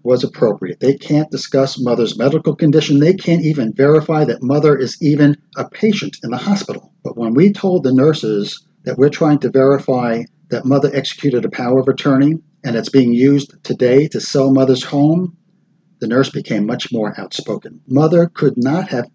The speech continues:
executed that power of attorney two days ago. Mother has been a patient here, and she's been in a coma for the last month. That power of attorney was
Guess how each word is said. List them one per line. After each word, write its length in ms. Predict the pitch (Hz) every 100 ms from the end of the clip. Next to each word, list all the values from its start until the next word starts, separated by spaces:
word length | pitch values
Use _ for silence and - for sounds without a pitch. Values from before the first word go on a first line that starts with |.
| -
executed 500 | 156 143 - 127 107
that 160 | 110
power 260 | - 127 120
of 60 | 113
attorney 340 | - 175 113
two 200 | - 131
days 260 | 139 185 -
ago. 340 | 101 95 - _ _ _ _ 135
Mother 220 | 131 -
has 180 | 139 -
been 160 | 123
a 80 | 107
patient 420 | - 165 165 156
here, 320 | - 165 175 190
and 100 | 117
she's 160 | 120 -
been 160 | 139
in 140 | 127 117
a 80 |
coma 580 | - - 208 202 120 113 -
for 160 | 135
the 120 | 123
last 480 | 120 143 151 156 -
month. 480 | 135 165 117 - - _ _ _ _
That 180 | 127 120
power 340 | - 180 190 151
of 120 | 131
attorney 580 | 127 - 202 117 120 - -
was 640 | 147 131 127 123 -